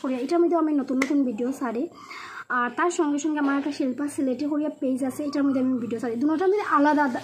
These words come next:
আলাদা video ছাড়ি। তো তোমরা কিতা করিও, দুটোটা ফলো করিয়া রাখিও, যাতে কোন সময় কোন video কোনটার মধ্যে ছাড়বো নিজেও কইতে পারি না, এটা লেগিয়া। আর দুটোটা ফলো করিয়া রাখিও, তো দুটোটার মধ্যে আমার video দেখতে পারবা, ঠিক আছে? আর বন্ধুগণ, সবাইকে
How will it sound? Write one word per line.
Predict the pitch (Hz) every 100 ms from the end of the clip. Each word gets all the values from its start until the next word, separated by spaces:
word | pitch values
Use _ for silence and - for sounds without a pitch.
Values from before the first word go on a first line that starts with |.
| -
আলাদা | 254 254 247 240
video | 220 254
ছাড়ি। | 233 226 - - - - -
তো | 302
তোমরা | 285 311 330
কিতা | 339 339
করিও, | 339 269
দুটোটা | 311 320 392
ফলো | 370 320 339
করিয়া | 330 302 277
রাখিও, | 269 320 370 262
যাতে | 247 285 285 -
কোন | 381 359
সময় | 381 381
কোন | 359 339
video | 285 294 320
কোনটার | 302 302
মধ্যে | 294 294
ছাড়বো | 269 269 269
নিজেও | 214 254 269
কইতে | 247 233
পারি | 214 220
না, | 240 -
এটা | 277 269
লেগিয়া। | 247 311 392 - 320 - -
আর | 302 277
দুটোটা | 330 370 403
ফলো | 359 349
করিয়া | 370 359
রাখিও, | 349 427 427
তো | 240
দুটোটার | 277 262 269 269 311
মধ্যে | 320 349 415
আমার | 294 240
video | 226 226
দেখতে | 220 -
পারবা, | 214 208
ঠিক | 311 349
আছে? | 359 285 - - - - - 247
আর | 240 240 240 240
বন্ধুগণ, | 247 285 262 240 - -
সবাইকে | 262 269